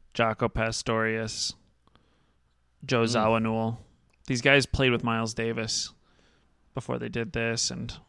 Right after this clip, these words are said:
Speaker 1: or Jaco,
Speaker 2: I do know
Speaker 1: I don't
Speaker 2: Jaco
Speaker 1: know if Jaco,
Speaker 2: Pastorius.
Speaker 1: I don't know if Jaco played with Miles, but, um, Lenny White.
Speaker 2: So it's a little, it's like, it's a, it's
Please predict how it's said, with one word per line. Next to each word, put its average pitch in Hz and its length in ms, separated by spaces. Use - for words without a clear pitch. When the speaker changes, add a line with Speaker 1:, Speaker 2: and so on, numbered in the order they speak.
Speaker 1:
or 123 60
Jaco, 123 160
Speaker 2:
I 135 60
do 120 100
know 113 60
Speaker 1:
I 110 120
don't 113 80
Speaker 2:
Jaco 113 40
Speaker 1:
know 82 140
if - 60
Jaco, - 160
Speaker 2:
Pastorius. 85 480
Speaker 1:
I - 20
don't 76 120
know 69 80
if - 60
Jaco - 300
played - 160
with 123 100
Miles, 120 320
but, - 1040
um, 110 640
Lenny 120 200
White. 113 400
Speaker 2:
So 113 220
it's 104 140
a 123 40
little, 110 320
it's - 220
like, 98 220
it's - 200
a, 90 240
it's - 340